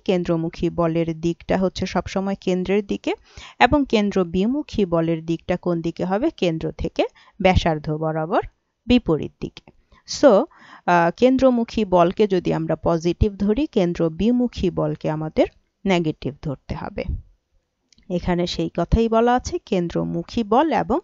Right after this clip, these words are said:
কেন্দ্র বিমুখী বলের মান সমান ও বিপরীতমুখী। আমাদের এই চ্যাপ্টারটা এই পর্যন্তই ছিল। উম,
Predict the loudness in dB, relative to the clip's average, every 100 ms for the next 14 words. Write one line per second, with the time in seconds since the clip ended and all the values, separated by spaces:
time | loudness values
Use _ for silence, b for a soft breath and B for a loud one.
0 | b b b 0 2 4 2 0 0 0
1 | -4 -4 -4 -2 -2 -2 -4 -4 -4 -6
2 | -6 -4 -2 -4 -6 -18 _ _ _ _
3 | -2 0 0 -2 -6 -8 -12 -16 -16 -14
4 | -12 -10 -12 -10 -6 -6 -8 -12 _ _
5 | _ _ _ -20 B B B B B B
6 | B B -20 -8 -2 2 4 4 4 2
7 | 2 0 0 -2 -2 0 0 0 0 -2
8 | -2 0 0 0 0 -2 -2 -2 0 0
9 | 0 2 6 6 6 4 2 -2 -2 -2
10 | -4